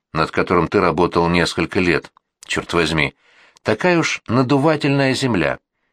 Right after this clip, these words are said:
Только и лезет тому счастье, кто глуп как бревно, ничего не смыслит, ни о чем не думает, ничего не делает.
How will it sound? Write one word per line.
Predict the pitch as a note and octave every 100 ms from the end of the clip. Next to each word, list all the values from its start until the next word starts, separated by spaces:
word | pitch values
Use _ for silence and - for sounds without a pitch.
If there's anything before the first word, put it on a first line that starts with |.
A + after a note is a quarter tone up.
| _
Только | - F2 - G2
и |
лезет | F#2+ A2 F#2 F2+
тому | - F2+ F2+
счастье, | E2+ - C3+ B2 - D#2 C2+ _ _ _ -
кто | - C#3 C3+
глуп | F#2+ G#2 G#2+ -
как | - E2+
бревно, | D#2 F2+ E2+ E2+ D2+ - _
ничего | - G2+ E3+ E3+
не | G#2
смыслит, | - D#3 E3+ - C#3 - _ _
ни | A#2+
о | D#3
чем | - F#3 G#2+
не | F2
думает, | G#2 E3 D3+ C#3 - _ _ -
ничего | F2+ F2 B2+ D#3
не | C3 D2
делает. | C#2+ D2 D2 C#2 -